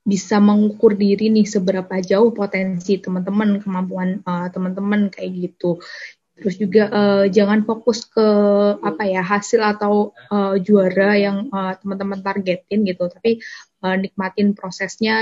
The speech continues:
gitu, eh, ambil ini sebagai pengalaman kayak gitu. Eh, untuk, eh, juara itu sebagai bonus saja gitu buat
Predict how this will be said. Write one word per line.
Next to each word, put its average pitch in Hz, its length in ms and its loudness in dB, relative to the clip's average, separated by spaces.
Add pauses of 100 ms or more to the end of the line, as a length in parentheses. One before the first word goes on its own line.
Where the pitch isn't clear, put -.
gitu, 185 400 -4
eh, 180 240 -2
ambil 190 320 -2
ini 196 160 -2
sebagai 185 400 -2
pengalaman 190 800 -2
kayak 185 240 -12
gitu. - 320 -16 (500)
Eh, 180 380 0
untuk, 190 480 -4 (160)
eh, 185 320 -2
juara 185 640 0 (160)
itu 220 400 0
sebagai 185 400 2
bonus 180 480 0
saja 185 320 2
gitu 175 320 -2
buat 175 160 -12